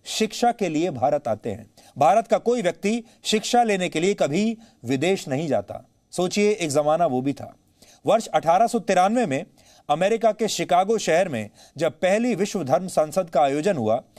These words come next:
तब स्वामी विवेकानंद ने एक ऐसा ओजस्वी भाषण दिया था जिसने पूरी दुनिया को हैरान कर दिया था और बहुत प्रभावित भी किया था। अपने भाषण की शुरुआत में स्वामी विवेकानंद ने कहा था, "Sisters and brothers of America",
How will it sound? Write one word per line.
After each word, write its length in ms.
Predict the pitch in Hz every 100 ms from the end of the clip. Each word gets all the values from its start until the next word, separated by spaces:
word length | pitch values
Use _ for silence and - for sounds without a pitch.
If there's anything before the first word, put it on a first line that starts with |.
| - _ -
तब 140 | 196
स्वामी 360 | - 190 220 247
विवेकानंद 540 | 208 208 196 214 233
ने 120 | 220
एक 120 | 214 -
ऐसा 460 | 190 202 226 220 - - _
ओजस्वी 480 | 175 175 208 196 233
भाषण 340 | 156 156 170 151
दिया 220 | 185 180
था 340 | 143 131 127 - -
जिसने 240 | 180 208 196
पूरी 260 | 165 170
दुनिया 340 | 120 143 196 180
को 160 | 170
हैरान 340 | 120 127 139 156
कर 140 | 143
दिया 220 | 131 143
था 300 | 139 151 151 - - 143
और 160 | 143
बहुत 320 | 113 139 180
प्रभावित 440 | - 120 123 143 113
भी 140 | 113
किया 220 | 151 113
था। 180 | 92 - - _ _ _ _ _ _ _ _ - - _ _ _
अपने 240 | 156 190 180
भाषण 320 | 180 220 247
की 120 | 226
शुरुआत 440 | 190 180 196 220
में 220 | 180 170 196 _ _
स्वामी 360 | - 151 156 170
विवेकानंद 420 | 156 151 147 139
ने 120 | 135
कहा 200 | 123 127
था, 320 | 135 147 147 _ _ _
"Sisters 600 | - 196 185 208 208 180
and 140 | - 131
brothers 420 | 107 135 151 165 143 -
of 80 | 127 -
America", 400 | 113 113 117 -